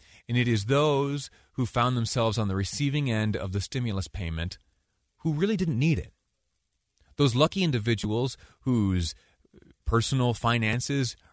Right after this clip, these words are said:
remained relatively unchanged. They maintained their employment. They maintained their income.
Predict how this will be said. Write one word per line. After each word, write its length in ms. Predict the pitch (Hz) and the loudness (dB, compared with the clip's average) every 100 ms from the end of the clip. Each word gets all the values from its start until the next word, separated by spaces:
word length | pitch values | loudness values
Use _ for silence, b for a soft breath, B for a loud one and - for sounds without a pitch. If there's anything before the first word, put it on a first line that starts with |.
| b | b
remained 540 | 98 107 107 107 107 | -2 2 4 4 2
relatively 640 | 87 92 113 - 123 117 110 | 2 0 -2 -2 -4 0 0
unchanged. 720 | 104 98 - 90 87 156 - b b | 0 0 -2 -2 -2 -4 -8 b b
They 100 | 98 | -2
maintained 560 | 92 92 120 123 123 123 | 0 2 2 2 2 2
their 160 | 120 120 | 2 0
employment. 560 | 117 107 98 101 143 b b | 0 0 -2 -2 -6 b b
They 100 | 98 | -2
maintained 480 | 95 101 120 127 120 | 0 0 0 0 2
their 140 | 107 - | 0 0
income. 480 | 95 101 110 110 | -2 0 0 -2